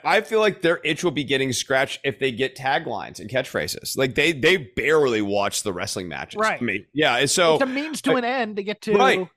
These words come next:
Speaker 1: Yeah,
Speaker 2: what
Speaker 1: and so, no, I, I, I mean, I, I think they, the wrestling fans, I think there's a way to serve both masters is what I'm saying. Like, I, I don't view them so mutually exclusive. Like, all those people want are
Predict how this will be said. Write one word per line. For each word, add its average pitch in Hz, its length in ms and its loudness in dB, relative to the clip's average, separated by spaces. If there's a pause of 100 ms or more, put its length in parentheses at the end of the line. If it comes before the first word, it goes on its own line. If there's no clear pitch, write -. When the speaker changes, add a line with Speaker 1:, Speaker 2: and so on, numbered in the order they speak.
Speaker 1:
Yeah, 214 220 2
Speaker 2:
what 156 80 4
Speaker 1:
and 196 100 4
so, 254 160 2 (240)
no, 247 200 4
I, 175 140 6
I, 160 200 0 (100)
I - 20 -2
mean, 175 320 2 (100)
I, 160 240 2
I 160 120 0
think 160 480 -4 (520)
they, 156 580 2 (360)
the 151 380 2
wrestling 180 500 2
fans, 147 500 -2
I 160 100 2
think 208 120 -6
there's 226 140 -2
a 190 60 2
way 143 180 2
to 151 80 2
serve 143 240 -2
both 117 240 0
masters 101 460 -4
is 85 80 -10
what 85 100 -8
I'm 80 100 -10
saying. 73 360 -8
Like, 95 180 -6
I, 110 300 2
I - 20 4
don't 135 240 0
view 120 160 -4
them 107 200 -4
so 113 220 -4
mutually 107 360 -6
exclusive. 90 580 -8
Like, 92 180 -8
all 139 160 0
those 143 240 0
people 95 400 -6
want 95 280 -4
are 98 380 0